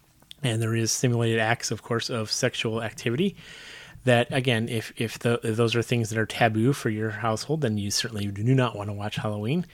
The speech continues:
as that is kind of part of the whole, uh, plot that Michael Myers' motivation for killing is based on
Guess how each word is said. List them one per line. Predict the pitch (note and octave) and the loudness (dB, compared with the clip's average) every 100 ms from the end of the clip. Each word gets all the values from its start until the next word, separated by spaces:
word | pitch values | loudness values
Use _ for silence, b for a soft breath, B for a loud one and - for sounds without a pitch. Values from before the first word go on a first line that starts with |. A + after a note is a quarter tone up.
| B B B B | B B B B
as | A2 G#2 | -2 0
that | G#2 G#2 | -2 -2
is | G#2 | -4
kind | - G#2+ | -4 -4
of | G2+ | -4
part | - G#2+ | -4 -6
of | G#2 G2+ | -6 -8
the | G2+ | -8
whole, | - G#2+ G#2 G#2 G2+ - | -6 -4 -4 -6 -10 -12
uh, | G#2 G2 | -12 -12
plot | - - A#2 G#2+ - - | -14 -4 -2 -2 -6 -8
that | G#2 G2+ - _ | -8 -8 -14 _
Michael | A2 G#2 A2+ | -8 -6 -4
Myers' | G#2 G#2 - | -4 -6 -6
motivation | A#2 A2 G#2+ C3 D3+ A#2 G#2+ | -6 -4 4 6 6 0 -4
for | A#2 | -8
killing | - A2 G#2+ | -6 -6 -4
is | G#2 | -6
based | - A2 - - - - | -2 -2 -2 -6 -12 -10
on | G#2 G2+ | -8 -8